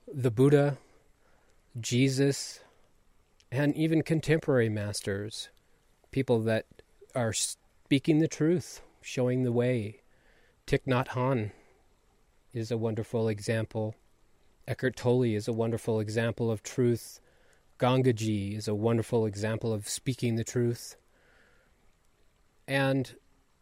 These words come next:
not so much looking at the teacher, but hearing the words. Some people like chocolate ice cream. Some people like vanilla ice cream. One teacher doesn't taste right.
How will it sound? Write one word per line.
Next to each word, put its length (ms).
not 180
so 160
much 260
looking 400
at 120
the 80
teacher, 640
but 140
hearing 420
the 80
words. 800
Some 280
people 340
like 240
chocolate 420
ice 220
cream. 420
Some 360
people 340
like 420
vanilla 500
ice 260
cream. 420
One 240
teacher 560
doesn't 340
taste 320
right. 300